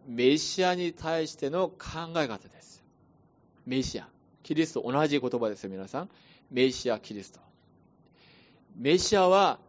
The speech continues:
ダビデの子孫として来られると予言されているから、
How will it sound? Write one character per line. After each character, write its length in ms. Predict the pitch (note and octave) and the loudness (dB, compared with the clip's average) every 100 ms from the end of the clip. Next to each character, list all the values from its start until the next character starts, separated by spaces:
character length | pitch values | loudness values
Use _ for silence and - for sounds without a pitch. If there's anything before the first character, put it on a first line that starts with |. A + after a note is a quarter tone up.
| _ _ | _ _
ダ 120 | - D#3 | 0 2
ビ 140 | G3+ | 4
デ 160 | G3 F#3+ | 2 2
の 160 | F#3 | -2
子 220 | E3+ F3+ E3+ | -2 -4 -2
孫 140 | F3 | -4
と 160 | E3 E3+ | -4 -8
し 100 | - | -8
て 320 | - E3 C#3 | -4 -2 -2
来 220 | - - | -4 -4
ら 120 | D3+ | 2
れ 140 | G3 G3+ | 4 6
る 120 | D#3+ | 4
と 380 | D3+ D#3 G3+ G3 - - | 4 4 4 2 -14 -6
予 200 | D3 C#3 | -2 0
言 260 | C#3+ C3 B2 | 0 -4 -6
さ 140 | C3+ | -8
れ 140 | B2 | -8
て 200 | A#2+ - | -8 -6
い 100 | A2+ | -2
る 100 | C#3+ | 0
か 120 | D#3+ D#3 | 4 8
ら、 260 | E3+ A#2 | 8 6